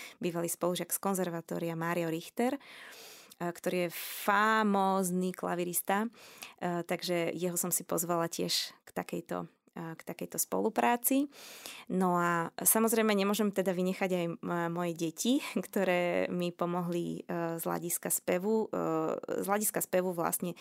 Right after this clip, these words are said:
na C D čku okrem mňa spievajú iba moje deti.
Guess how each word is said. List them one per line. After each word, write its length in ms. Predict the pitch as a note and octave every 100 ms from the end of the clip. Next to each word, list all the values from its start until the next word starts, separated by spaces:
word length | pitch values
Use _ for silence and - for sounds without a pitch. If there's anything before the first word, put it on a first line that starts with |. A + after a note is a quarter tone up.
| - - -
na 140 | F3
C 160 | E3+ F3
D 80 | E3+
čku 380 | - - E3 E3+
okrem 380 | E3 - E3+ D#3+
mňa 320 | D#3+ D#3 D#3+ - - - -
spievajú 640 | - - D#3+ E3 E3 F3
iba 180 | F3 E3 D#3
moje 320 | E3 F3+ -
deti. 200 | - -